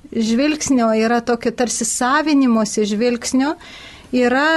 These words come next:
ir tai iš mūsų tos hedonistinės aplinkos tikrai mes esam to paveikti ir tos sekuliarios aplinkos ir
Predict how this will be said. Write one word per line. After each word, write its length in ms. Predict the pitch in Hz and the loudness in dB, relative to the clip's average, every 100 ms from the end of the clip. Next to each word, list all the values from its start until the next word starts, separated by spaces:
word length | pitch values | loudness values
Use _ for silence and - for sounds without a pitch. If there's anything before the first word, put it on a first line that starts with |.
| 294 | 2
ir 320 | 240 240 233 | 2 2 0
tai 220 | - 247 254 | 0 0 2
iš 180 | 233 240 | 0 0
mūsų 440 | 262 254 254 233 | 0 0 0 -2
tos 320 | 226 226 220 | 0 -2 0
hedonistinės 840 | 233 226 226 262 294 302 269 226 240 | -2 0 2 2 0 0 2 2 -2
aplinkos 640 | 226 226 220 226 262 262 | -2 0 0 0 -2 -2
tikrai 380 | 233 226 254 262 - | -4 -2 -2 -2 -6
mes 500 | - 233 220 226 226 | -4 -2 0 0 0
esam 360 | 254 254 254 226 | 0 0 0 2
to 140 | 254 | 0
paveikti 800 | 247 226 202 185 180 - - 320 392 - - - - | -2 -2 0 -2 -4 -6 -2 0 -2 -8 -20 -20 -6
ir 220 | 240 226 | -2 -2
tos 320 | 254 277 269 | 0 0 0
sekuliarios 720 | 240 - 233 220 208 294 320 285 | -4 -2 0 2 2 0 0 -2
aplinkos 880 | - 233 220 208 254 294 349 - | -2 0 0 0 0 2 0 0
ir 200 | 240 233 | -2 -2